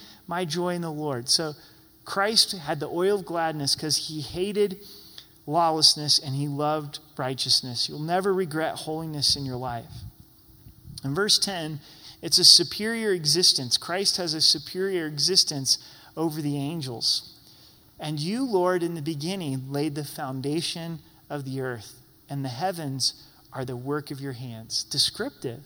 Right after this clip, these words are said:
The angels didn't create the foundations of, of the earth. The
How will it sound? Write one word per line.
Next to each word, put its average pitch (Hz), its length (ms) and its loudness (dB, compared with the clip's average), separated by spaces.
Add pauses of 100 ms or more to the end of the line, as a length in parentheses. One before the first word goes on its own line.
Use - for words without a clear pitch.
The 151 100 -10
angels 277 380 0
didn't 165 380 0 (400)
create 160 540 2
the 156 100 -6
foundations 151 800 -2
of, 139 100 -10 (200)
of 135 140 -4
the 131 140 -4
earth. 147 360 -6 (840)
The 160 200 -12